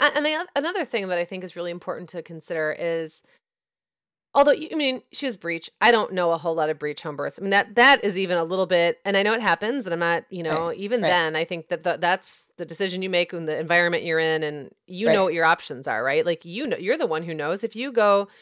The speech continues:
Speaker 1: and you see your O B who's the only O B that you have, uh,
Speaker 2: Right.
Speaker 1: available to you, and you think he or she sucks,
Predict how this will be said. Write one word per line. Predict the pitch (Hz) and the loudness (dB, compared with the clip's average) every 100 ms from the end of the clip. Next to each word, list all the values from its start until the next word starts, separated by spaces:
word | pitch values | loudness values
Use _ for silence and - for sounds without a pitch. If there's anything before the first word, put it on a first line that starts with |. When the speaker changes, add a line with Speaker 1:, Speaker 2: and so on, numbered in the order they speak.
| - _ _ _ _ | -20 _ _ _ _
Speaker 1:
and | 175 185 | -4 -4
you | 196 | -4
see | - | -4
your | 208 190 190 | -2 0 2
O | 180 | 0
B | 160 175 190 | 0 -2 -2
who's | 180 | -4
the | 151 | -2
only | 156 175 | -2 2
O | 180 | -2
B | 170 175 | 0 -4
that | 175 - | -2 -2
you | 131 165 | -4 -8
have, | 170 | -6
uh, | - 131 | -8 2
Speaker 2:
Right. | 196 180 | 4 4
Speaker 1:
available | 180 196 190 180 | 4 4 2 0
to | - | -2
you, | 180 170 180 - | -2 0 0 -2
and | 170 165 | -2 -4
you | 165 220 | -4 -10
think | - 175 180 | -2 -2 -2
he | - 190 | -6 -4
or | 170 | -4
she | - 214 | -4 -6
sucks, | 202 - 294 330 302 - - - | -6 -4 2 2 2 -6 -8 -10